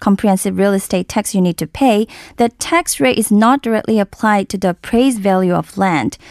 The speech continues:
because it would increase the tax burden on taxpayers. So instead, the government gives a discount and the fair market value rates the rate used to discount the tax basis. Um,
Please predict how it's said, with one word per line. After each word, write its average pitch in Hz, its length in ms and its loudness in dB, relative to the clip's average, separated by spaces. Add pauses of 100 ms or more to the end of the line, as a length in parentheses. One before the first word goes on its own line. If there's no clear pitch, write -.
(200)
because 208 460 0
it 214 160 0
would 208 200 2
increase 196 380 0
the 180 120 -4
tax - 420 -4
burden 185 600 0
on 180 160 0
taxpayers. - 880 -2 (480)
So 254 260 2
instead, 254 640 2
the 220 120 0
government 247 480 2
gives 262 260 0
a 202 60 0
discount 196 640 0 (100)
and 214 160 2
the 208 80 0
fair 311 320 2
market 247 360 2
value 208 340 2
rates 185 260 0
the 185 140 -2
rate 185 420 0
used 208 460 0
to 185 80 -2
discount - 580 -4
the 190 80 -2
tax - 460 -4
basis. - 880 -8 (760)
Um, 175 540 -2